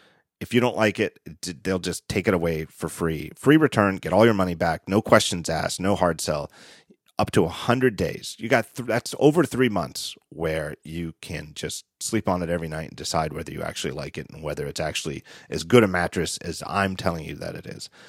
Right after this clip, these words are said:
Uh, I think in the, when they first started sponsoring the show, that was, uh, like, a lower number, like sixty days or something like that. And they've upped it to a hundred days because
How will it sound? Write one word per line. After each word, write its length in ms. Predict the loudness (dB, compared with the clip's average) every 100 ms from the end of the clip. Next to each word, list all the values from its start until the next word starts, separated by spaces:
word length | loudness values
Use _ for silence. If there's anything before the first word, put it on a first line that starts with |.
| -20 -20 -6
Uh, 320 | 0 2 2
I 160 | 0 -2
think 180 | 0 0
in 120 | -2
the, 100 | -4
when 280 | -6 -6 -4
they 80 | 0
first 220 | 2 4
started 220 | 4 4
sponsoring 400 | 2 2 2 -2
the 80 | 0
show, 180 | 0 0
that 220 | 0 -4
was, 280 | -8 -12 -10
uh, 200 | -10 -10
like, 160 | -10 -8
a 40 |
lower 320 | -2 2 4 2
number, 300 | -2 -8 -8
like 180 | -8
sixty 360 | -6 -4 -4 -6
days 280 | -8 -8 -8
or 80 | -8
something 300 | -6 -6 -8
like 160 | -8
that. 160 | -8 -8
And 140 | -2
they've 160 | -2 0
upped 260 | 0 2 0
it 140 | -2
to 140 | -2
a 20 | 0
hundred 260 | 0 -2
days 240 | -4 -6 -8
because 460 | -12 -6 -6 -6